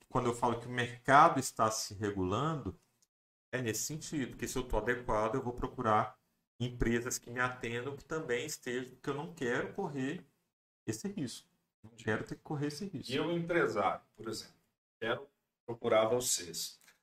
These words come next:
Speaker 2: Não vai ser só o profissional do direito que eu vou ter que,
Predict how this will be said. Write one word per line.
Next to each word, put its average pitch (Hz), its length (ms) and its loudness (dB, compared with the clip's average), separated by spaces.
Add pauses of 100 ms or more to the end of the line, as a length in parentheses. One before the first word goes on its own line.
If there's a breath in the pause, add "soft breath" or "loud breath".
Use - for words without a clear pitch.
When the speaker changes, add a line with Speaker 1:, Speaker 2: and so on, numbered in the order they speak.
(220)
Speaker 2:
Não 165 160 4
vai 180 120 2
ser 170 220 2
só 170 500 10
o 165 200 2
profissional 143 840 6
do 135 100 0
direito 123 640 4
que 143 80 -2
eu 139 80 2
vou 143 200 0
ter 131 240 0
que, 131 360 -6